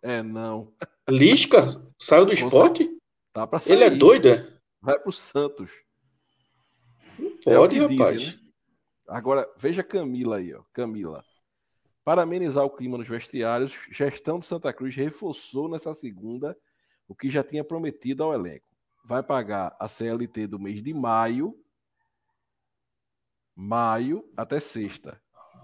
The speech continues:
Speaker 1: Funcionários também serão contemplados com algum valor, algum valor. A última vez que os funcionários receberam foi em março. Rapaz, que situação. É bronca, André.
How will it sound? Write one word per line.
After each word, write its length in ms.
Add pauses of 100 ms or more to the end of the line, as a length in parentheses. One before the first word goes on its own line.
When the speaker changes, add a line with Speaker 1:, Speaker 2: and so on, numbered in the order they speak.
(340)
Speaker 1:
Funcionários 720
também 280
serão 280
contemplados 640
com 180
algum 320
valor, 420
algum 380
valor. 480 (600)
A 160
última 440
vez 200
que 60
os 100
funcionários 480
receberam 880
foi 600
em 180
março. 1000 (1800)
Rapaz, 600
que 120
situação. 960 (1200)
É 140
bronca, 600
André. 520